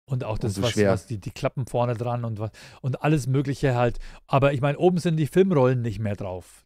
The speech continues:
Speaker 1: Die sind nicht mehr drauf. Das ist halt jetzt alles
Speaker 2: Im Gehäuse
Speaker 1: irgendwie
Speaker 2: ist
Speaker 1: so.
Speaker 2: nicht mehr drin, ja.
Speaker 1: Da ist jetzt einfach eine S-D-Karte oder geht das Kabel einfach direkt raus in, auf ein Speichermedium.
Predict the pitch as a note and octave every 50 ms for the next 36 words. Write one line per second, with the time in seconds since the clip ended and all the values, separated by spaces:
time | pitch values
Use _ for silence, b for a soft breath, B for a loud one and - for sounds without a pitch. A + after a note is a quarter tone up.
0 | _ - C#3 - - D#3+ C#3 C#3 B2+ - B2+ A2 G2+ - G#2 G#2 A2+ A#2 - -
1 | A2 - D3 C#3+ - - D3+ D3 D#3+ C#3 - C#3 C#3 D3+ F#2+ F2 F#2+ B2 C#3+ C#3
2 | C#3+ C#3+ B2+ D3 - - - D#3+ D#3+ D#3+ E3 D3 G2+ F2 F2+ G2 G#2 G#2+ A#2+ C3
3 | C3+ - D#3+ B2+ C#3+ D#3 C#3 D#3 D3+ C#3 D3+ D3 D3+ C3 A#2+ G#2+ D3 F#3+ E3+ -
4 | G3 G3 G3 F#3 - F3 D3+ D3+ D3+ C3 A#2+ C#3 C3 C3 - - - - C3 D#3
5 | D#3 E3+ D#3+ - - D#3 C3 C3+ D#3 E3 D#3+ C3+ C3+ C3+ C#3 D#3 D#3 C#3 C3 B2
6 | B2+ B2 - B2+ - - - - - D#3 - E3 C#3+ C#3 D3 D#3 C#3+ C#3+ D3+ D3
7 | D3 D3